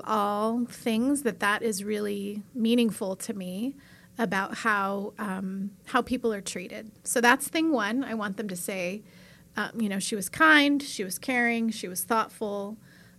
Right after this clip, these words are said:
um, and cared about others." Um, I think on the really technical or professional side, I'm really passionate about improvement. And I really learned a lot of lessons around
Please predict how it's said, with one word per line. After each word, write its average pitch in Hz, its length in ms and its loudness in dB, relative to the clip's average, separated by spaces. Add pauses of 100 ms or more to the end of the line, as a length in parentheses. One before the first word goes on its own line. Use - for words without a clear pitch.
(140)
um, 180 520 -4
and 208 160 -4
cared 190 220 -2
about 180 260 -4
others." - 580 -8 (180)
Um, 175 480 -6 (440)
I 233 120 2
think 277 180 2
on 254 220 6
the 202 420 0
really 247 260 4
technical 247 640 2
or 214 80 2
professional 220 680 -2
side, 233 320 4
I'm 202 160 -2
really 226 200 2
passionate 220 580 0
about 190 320 -4
improvement. 220 960 -2 (680)
And 220 280 2
I 220 100 -2
really 240 420 2
learned 214 440 0
a - 80 -4
lot 196 280 2
of 185 120 -4
lessons 190 840 -4
around 185 800 -4